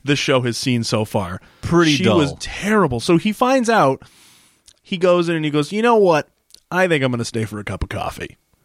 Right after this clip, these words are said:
Speaker 1: And he goes and he sits down and he orders a cup of coffee, and Kelly slides him the cup of coffee, and she turns the cup, and written on the inside in big red lipstick is the word help. Now,
Speaker 2: Yep.
Speaker 1: Huge, huge problem there. How did she have the time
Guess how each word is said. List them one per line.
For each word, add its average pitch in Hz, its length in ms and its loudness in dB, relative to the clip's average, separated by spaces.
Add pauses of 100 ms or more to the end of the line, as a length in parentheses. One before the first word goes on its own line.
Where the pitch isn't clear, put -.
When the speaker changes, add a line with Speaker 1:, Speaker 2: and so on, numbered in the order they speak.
(100)
Speaker 1:
And 131 120 0
he 120 40 0
goes 120 240 4
and 123 60 -2
he 120 80 0
sits 127 240 -2
down 117 200 -2
and 113 80 -2
he 113 60 0
orders 117 200 0
a 117 40 -6
cup 117 160 -4
of 107 60 -8
coffee, 110 320 -2
and 113 120 -4
Kelly 117 380 -2 (380)
slides 226 640 0
him 247 80 -2
the 214 80 -2
cup 190 220 -4
of 175 120 -2
coffee, 170 400 0
and 131 100 -2
she 151 120 -2
turns 254 360 -2
the 180 80 -2
cup, - 280 0 (340)
and 147 220 0
written 262 220 0
on 240 120 2
the 196 160 -2
inside 190 440 0
in 127 100 -4
big 277 300 0
red 240 260 2
lipstick 202 460 -2
is 170 140 -4
the 190 60 4
word 175 200 2
help. 165 480 -2 (640)
Now, 160 300 2
Speaker 2:
Yep. 135 180 -4 (1080)
Speaker 1:
Huge, 285 420 8 (160)
huge 359 360 4
problem 143 380 2
there. 110 280 -10 (540)
How 226 320 0
did 339 160 -2
she 302 140 -2
have 220 260 -2
the 220 80 0
time 123 460 -2